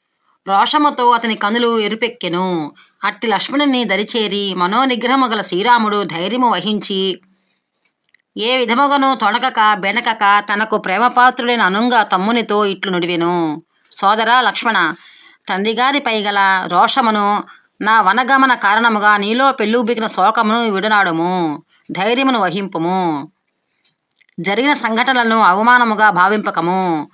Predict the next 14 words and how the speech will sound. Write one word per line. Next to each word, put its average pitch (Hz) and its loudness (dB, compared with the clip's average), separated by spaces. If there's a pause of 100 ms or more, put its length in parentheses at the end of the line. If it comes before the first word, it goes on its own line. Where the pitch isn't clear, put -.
(380)
సత్య 220 -6
పరిపాలనతో 247 2 (300)
తండ్రిని 247 0
తరింపజేయుదుమని 214 0
సంతోషమును 226 -2
పొందుము. 175 -2 (340)
నేడు 247 0
నా 220 2
రాజ్యాభిషేక 233 0
నిమిత్తమై 220 -2
సిద్ధపరచబడిన 180 -2 (480)
సామగ్రిని 202 0
వెంటనే 214 -2
తొలగింపుము. 185 -2